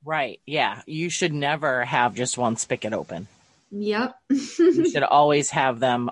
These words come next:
Speaker 1: all dripping somewhere.
Speaker 2: Mm-hmm. Mm-hmm.
Speaker 1: Yeah. And I do that all the time. I, I collaborate with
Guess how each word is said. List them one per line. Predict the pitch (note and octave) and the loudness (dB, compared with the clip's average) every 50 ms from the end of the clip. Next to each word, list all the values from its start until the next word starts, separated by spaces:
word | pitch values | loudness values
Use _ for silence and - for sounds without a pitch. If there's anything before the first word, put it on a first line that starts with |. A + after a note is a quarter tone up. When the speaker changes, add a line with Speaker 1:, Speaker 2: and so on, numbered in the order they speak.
| - | -2
Speaker 1:
all | - B2+ B2 B2 C3 | 0 0 2 0 -2
dripping | A#2 A2 B2+ B2 A#2+ - F#2+ F2+ F#2 A2+ A#2 - _ _ _ _ _ _ _ _ | -4 -4 -4 -4 -4 -4 -6 -6 -6 -8 -10 -14 _ _ _ _ _ _ _ _
somewhere. | - - - - A3+ A#3 B3 B3+ - - A3 | -6 -2 0 2 4 4 2 0 -2 -6 -10
Speaker 2:
Mm-hmm. | A3 A#3 D4+ - - _ _ - A3+ A#3+ A#3+ A#3+ A3+ | -8 -8 -8 -8 -10 _ _ -6 -4 -4 -2 -2 -2
Mm-hmm. | F#3+ G3+ A3 B3 - | -4 -2 -2 -4 -4
Speaker 1:
Yeah. | B2 G#2 D#2 - - - | -4 -6 -10 -14 -14 -10
And | C#3 C#3 C3+ A2+ A2 - | -10 -8 -8 -10 -8 -8
I | A#2 C#3 D3 | -8 -6 -6
do | C#3 D#3+ F3 | -6 -6 -4
that | D#3+ D#3 D3 C#3 C3+ | -2 0 0 0 0
all | C3 B2+ | -2 -4
the | A#2+ B2 | -4 -6
time. | - D3 A#2 A2 G#2+ G#2 A2 | -6 -6 -6 -6 -6 -8 -8
I, | A2 A2 B2 B2 B2 B2 A#2+ - _ _ _ _ _ _ _ _ _ _ _ _ _ | -8 -6 -6 -6 -8 -10 -12 -16 _ _ _ _ _ _ _ _ _ _ _ _ _
I | C3 B2 A#2+ B2 | -10 -10 -8 -10
collaborate | A#2+ - - B2+ B2 B2 B2 B2+ B2+ B2 B2 A#2+ A#2+ - | -10 -10 -6 -2 -2 -2 -2 -2 -6 -10 -8 -8 -8 -10
with | - A#2+ | -12 -14